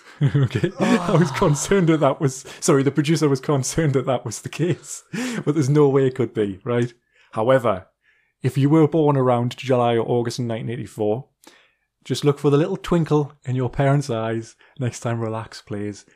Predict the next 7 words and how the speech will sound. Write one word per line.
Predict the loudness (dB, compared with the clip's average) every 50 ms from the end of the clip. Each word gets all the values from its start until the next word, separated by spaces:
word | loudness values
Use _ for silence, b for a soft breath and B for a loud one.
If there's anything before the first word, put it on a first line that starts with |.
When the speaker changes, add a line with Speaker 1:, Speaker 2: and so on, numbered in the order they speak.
| b
Speaker 1:
at | -12 -8 -8
the | -8
<laughs> | -6 -4
discotheque. | -4 -4 -4 -2 -2 0 0 0 0 0 -2 -4 -2 -2 -4 -6 -6 _ -12 -20 -20 _
Speaker 2:
Fucking | _ -20 _ -20 -20 -20 -16 -10 -8 -8 -8 -8 -6 -4 -4 -4 -4 -6
hell, | -8 -6 -4 -2 0 0 0 -2
man. | -4 -6 -6 -6 -6 -8 -8 -10 -12